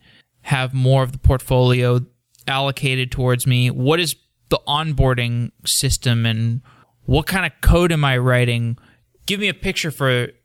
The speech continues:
what the, what a trader that is participating in a tournament, trying to get onboarded,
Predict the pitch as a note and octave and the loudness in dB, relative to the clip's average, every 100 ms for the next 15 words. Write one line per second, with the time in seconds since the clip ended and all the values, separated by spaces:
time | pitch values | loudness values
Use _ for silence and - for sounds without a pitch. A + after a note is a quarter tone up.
0 | _ C3+ C#3 F#3 - - - D3 F3+ F3 | _ -2 -2 -2 -6 -14 -10 -4 -2 -2
1 | - - D#3 D3 C3+ B2 A#2+ - _ _ | 0 2 2 0 -2 -2 -4 -8 _ _
2 | - B2+ C3 B2+ B2+ B2+ A#2+ B2 - - | -12 -4 -2 0 -2 -2 -2 -2 -4 -8
3 | - - D3+ D#3+ - E3 D3 C#3 D3+ C3+ | -12 -2 0 0 -4 -4 -4 -4 -4 -2
4 | B2 - D3 D3+ C#3+ C3+ A#2+ B2+ B2+ B2+ | -4 -4 -4 -2 -4 -4 -4 -2 -2 0
5 | A#2+ A#2 A2+ | 0 0 -4